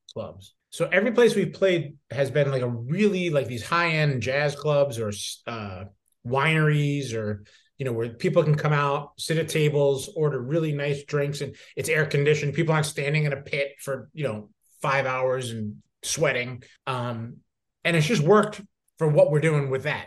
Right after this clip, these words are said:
You know, I mean, it's, it's specifically this great night out, and it's, the great pleasure I get is, like, a lot of guys will come out and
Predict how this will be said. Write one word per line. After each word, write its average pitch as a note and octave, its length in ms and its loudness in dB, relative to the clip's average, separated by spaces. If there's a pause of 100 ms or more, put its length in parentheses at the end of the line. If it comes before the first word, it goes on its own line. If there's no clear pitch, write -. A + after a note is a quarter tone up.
You B2 60 -8
know, B2 60 -4
I - 40 -4
mean, B2+ 100 -4
it's, A2+ 200 -8
it's B2+ 160 -6
specifically D3 500 -2
this B2 160 -4
great C#3+ 500 -2
night C#3 240 2
out, C3 420 -2
and A2+ 340 -6 (460)
it's, C#3+ 200 -4 (500)
the D#3+ 160 -2
great F#3+ 380 4
pleasure D3+ 260 6
I C3+ 80 2
get C3+ 220 -2
is, A#2+ 100 -6
like, B2+ 100 -4
a C#3 60 2
lot D3+ 200 2
of C#3+ 60 0
guys C#3 300 2
will C3+ 100 -4
come C#3 180 -6
out B2+ 200 -6
and A#2+ 160 -12